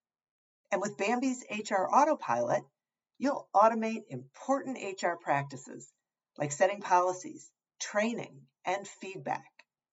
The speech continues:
Bambee helps small business owners protect their business and gain H R peace of mind. H R issues are more complex than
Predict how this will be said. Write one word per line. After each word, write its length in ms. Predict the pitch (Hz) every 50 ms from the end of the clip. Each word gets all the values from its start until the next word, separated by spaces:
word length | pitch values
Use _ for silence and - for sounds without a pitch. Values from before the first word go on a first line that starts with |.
| _ _ _ _ _ _ _ _ _ _ _ -
Bambee 300 | 262 302 330 320 330 294
helps 320 | 254 220 202 - - -
small 260 | - 220 233 262 277
business 400 | 233 240 240 214 214 190 - -
owners 380 | 139 127 127 127 127 135 - - _
protect 480 | - - 180 - - - 285 285 - -
their 180 | - 214 214 202
business 560 | 175 185 170 160 170 175 170 170 165 - - _ _ _ _ _ -
and 160 | 175 156 147
gain 400 | 143 147 139 135 127 123 135 139 - -
H 300 | 226 247 269 - - 220
R 180 | 196 185 180
peace 320 | 180 - - 156 147 143 -
of 140 | 147 139
mind. 440 | 139 127 120 117 - - - - - _ _ _ _ _ _ -
H 180 | 220 254 262 -
R 180 | 285 254 233 220
issues 380 | 220 214 - 226 226 220 220
are 220 | - - 139 131 131
more 380 | 139 143 160 190 240 269 269
complex 640 | 269 - - 240 233 247 240 - 247 240 247 240 -
than 260 | - 220 226 226 220